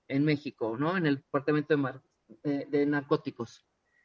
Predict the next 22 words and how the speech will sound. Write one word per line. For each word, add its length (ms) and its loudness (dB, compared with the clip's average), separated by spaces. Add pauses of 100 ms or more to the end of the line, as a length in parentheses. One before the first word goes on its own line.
(800)
Nosotros 400 6
comíamos 420 10
generalmente 600 8
ahí 180 6
porque 580 6
mi 280 4
abuela 600 6
y, 420 2
y 300 4
su 160 4
esposa 580 4
eran 240 6
hermanas, 520 4
entonces 420 2
era 380 8
la 160 4
comida 320 2
familiar 600 6
de 220 4
ley, 300 8
de 120 0
cajón, 480 4